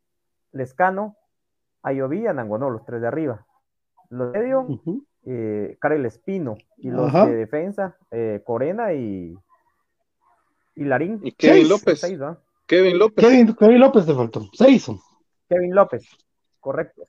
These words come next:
Speaker 1: siete. Siete.
Speaker 2: Bueno. Ahora, amigo,
Speaker 3: Y el,
Speaker 2: comu-,
Speaker 3: y el
Speaker 2: comunicaciones siempre
Speaker 3: sub veintitrés.
Speaker 1: Karel Espino es sub veintitrés.
Speaker 2: Eh, ¿qué, qué falta? Ah, sí, Karel
Speaker 1: Karel
Speaker 2: Espino,
Speaker 1: Espino
Speaker 2: sub veintitrés.
Speaker 1: es sub veintitrés.
Speaker 2: Eh, recuérdese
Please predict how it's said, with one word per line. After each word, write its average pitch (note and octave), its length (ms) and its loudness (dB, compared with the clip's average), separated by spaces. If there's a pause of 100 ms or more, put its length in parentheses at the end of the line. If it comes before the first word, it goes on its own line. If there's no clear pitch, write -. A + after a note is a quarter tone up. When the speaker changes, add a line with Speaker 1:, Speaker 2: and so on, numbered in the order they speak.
Speaker 1:
siete. - 260 -14 (500)
Siete. D3+ 380 -12
Speaker 2:
Bueno. A2 240 -10 (960)
Ahora, A3 340 8
amigo, C4+ 280 8
Speaker 3:
Y G#3 80 6
el, C3+ 160 2
Speaker 2:
comu-, G#3+ 260 6
Speaker 3:
y - 80 -4
el - 240 -20
Speaker 2:
comunicaciones G#3+ 640 6
siempre C4+ 300 6
Speaker 3:
sub A3 80 4
veintitrés. - 140 -2
Speaker 1:
Karel F#3+ 220 0
Espino A3+ 340 -6
es A3+ 40 -6
sub A3 120 0
veintitrés. G3 500 -4
Speaker 2:
Eh, G#3+ 840 -8
¿qué, G#3 120 -4
qué - 180 0
falta? G#3 460 4
Ah, A3+ 160 6
sí, A3+ 80 0
Karel A#3+ 200 8
Speaker 1:
Karel A3+ 200 6
Speaker 2:
Espino, - 20 4
Speaker 1:
Espino - 40 2
Speaker 2:
sub G3 100 0
veintitrés. F3 360 -2 (180)
Speaker 1:
es C3+ 80 -18
sub E3 120 -12
veintitrés. D3 400 -14
Speaker 2:
Eh, A#2 340 2 (540)
recuérdese B3+ 600 6